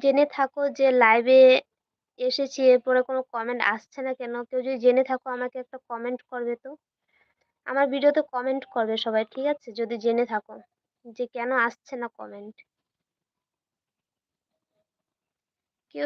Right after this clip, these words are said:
যদি জেনে থাকো একটু আমাকে সাহায্য করো, ভিডিওতে কমেন্ট করবে, ঠিক আছে? আমি দেখে নেব।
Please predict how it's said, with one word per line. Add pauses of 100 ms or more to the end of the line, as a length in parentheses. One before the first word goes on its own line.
যদি
জেনে
থাকো
একটু
আমাকে (320)
সাহায্য (160)
করো, (440)
ভিডিওতে (120)
কমেন্ট (120)
করবে, (100)
ঠিক
আছে?
আমি
দেখে
নেব।